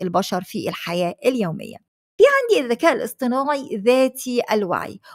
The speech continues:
والذكاء الاصطناعي ذاتي الوعي بيطلق عليه باللغة الإنجليزية self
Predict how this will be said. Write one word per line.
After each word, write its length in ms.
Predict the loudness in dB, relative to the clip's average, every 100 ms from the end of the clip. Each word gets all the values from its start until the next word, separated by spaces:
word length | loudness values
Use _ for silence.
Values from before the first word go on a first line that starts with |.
| -6
والذكاء 360 | -4 -2 -2
الاصطناعي 560 | -2 -2 -2 0 0 0
ذاتي 420 | 0 0 -2 -6
الوعي 320 | -2 -2 0
بيطلق 360 | -2 -4 -6 -2
عليه 180 | -2 0
باللغة 300 | 0 0 -2 -4
الإنجليزية 720 | -4 -4 -2 0 2 4 2 0 -16 2 6
self 180 | 6